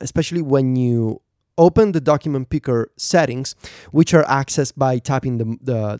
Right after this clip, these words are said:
tapping the more icon to configure the services that you're using there. And you see a l-, a descriptive label that for services like Dropbox can say,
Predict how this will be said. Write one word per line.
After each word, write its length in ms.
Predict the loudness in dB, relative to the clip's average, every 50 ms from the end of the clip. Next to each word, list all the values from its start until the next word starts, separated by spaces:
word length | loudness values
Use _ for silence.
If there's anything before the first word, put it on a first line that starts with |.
| -8 -8
tapping 260 | -6 -6 -4 -4 -4
the 100 | -2 -2
more 480 | -2 -2 0 2 4 4 4 2 0 -2 -4
icon 380 | -6 -6 -4 -4 -4 -4 -4 -6
to 80 | -6
configure 680 | -8 -6 -6 -6 -6 -10 -6 -2 0 2 2 0 0
the 400 | -4 -4 -4 -2 -2 -4 -4 -6 -8
services 480 | -6 -2 -2 -2 -2 -2 -4 -6 -6
that 200 | -6 -6 -6 -4
you're 100 | -4 -2
using 360 | 0 0 0 0 0 -2 -2 -2
there. 280 | -2 -2 -2 -4 -4 -8 -14 -20 -20 -20 -20 -20 -20 -10 0
And 280 | 2 4 4 6 4
you 80 | 4 4
see 400 | 2 0 0 0 0 0 0 2
a 40 | 2
l-, 160 | 2 2 2 0 0
a 140 | -2 -2
descriptive 640 | -2 -2 -4 -6 -4 -4 -4 -4 -2 -4 -4 -2 0
label 420 | 0 2 2 4 2 2 0 -2 -4 -8 -16 -20 _
that 240 | -4 0 0 0 0
for 520 | -2 -8 -10 -4 0 0 2 2 2 0 -2
services 480 | 0 2 2 2 2 0 -2 0 -2
like 220 | -2 -2 -2 2 4
Dropbox 520 | 4 4 4 2 -2 -6 -6 -6 -6 -2
can 160 | -2 -2 -2
say, 320 | -2 0 0 0 0 -2